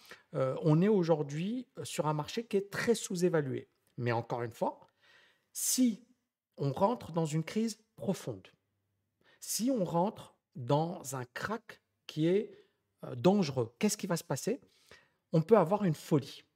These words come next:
Et cette folie, elle va pousser des prix à la baisse. Et pendant cette période de folie, il y a beaucoup de gens, ils vont dire, « C'est la fin du monde », et c'est normal. À chaque fois, c'est la même chose. Rappelez-vous, récemment, d'ailleurs, c'est assez intéressant puisque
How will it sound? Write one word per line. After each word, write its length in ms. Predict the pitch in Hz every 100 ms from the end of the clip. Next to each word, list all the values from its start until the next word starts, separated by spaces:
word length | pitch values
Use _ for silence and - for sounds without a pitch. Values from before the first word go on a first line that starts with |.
| _ _ -
Et 60 | 139
cette 260 | - -
folie, 400 | - 170 151 202
elle 160 | 220 147
va 380 | 147 165 185 - _ _ _ _
pousser 420 | 190 175 - 214
des 140 | 196 165
prix 400 | - - 202 -
à 80 | 180
la 100 | 147
baisse. 300 | 120 117 - - _ - - _ 170
Et 340 | 170 165 - _ _ _
pendant 220 | - 233 311
cette 240 | 214 -
période 320 | 180 180 180
de 100 | 151
folie, 340 | 135 - 147 226
il 80 |
y 60 | 254
a 40 |
beaucoup 260 | 143 160 175
de 80 | 143
gens, 160 | 156
ils 80 | 190
vont 140 | 147 135
dire, « 200 | 139 156
C'est 140 | -
la 100 | 131
fin 160 | 123 143
du 140 | 113
monde », 200 | 117 220 208
et 20 |
c'est 160 | -
normal. 320 | 196 139 117 - _
À 60 | 113
chaque 380 | - - - -
fois, 360 | - 190 - - - -
c'est 180 | - 165
la 120 | 185
même 180 | 160 151
chose. 220 | 139 120
Rappelez-vous, 560 | 165 - 170 160 160 - - -
récemment, 520 | - 147 - 151 160 165
d'ailleurs, 180 | 123 123
c'est 120 | -
assez 180 | 143 -
intéressant 460 | 190 170 156 - 170
puisque 340 | - - -